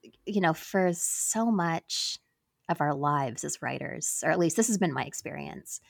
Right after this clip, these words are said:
there was such a long period of time, three books, where,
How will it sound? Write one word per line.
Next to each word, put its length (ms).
there 140
was 140
such 340
a 40
long 300
period 320
of 80
time, 440
three 240
books, 560
where, 400